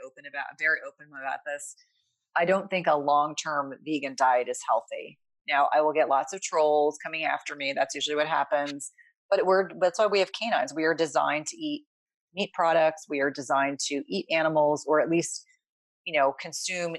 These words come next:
dairy, or we are designed to consume animal-based products, whether it's honey or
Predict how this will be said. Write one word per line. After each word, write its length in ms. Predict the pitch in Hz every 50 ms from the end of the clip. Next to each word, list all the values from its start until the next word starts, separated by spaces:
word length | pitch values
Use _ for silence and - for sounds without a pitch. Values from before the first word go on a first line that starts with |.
| 175 _
dairy, 560 | - 165 156 151 156 151 151 147 147 147 147 -
or 260 | - 147 147 139 135 135
we 140 | 147 143
are 140 | 139 139 143 -
designed 380 | - 143 - - 156 151 156 151
to 60 | 156
consume 540 | - - 160 151 - - - 156 151 147 147 - - 151
animal-based 500 | 151 151 151 147 147 147 143 143 - -
products, 420 | - 156 143 143 143 139 135 - -
whether 320 | 143 139 139 139 127 120
it's 160 | 127 - - - - - -
honey 500 | 175 170 165 160 160 160 160 156 147 - _ _ _ _ _ _ _
or 520 | 156 156 156 151 147 143 143 143 139 131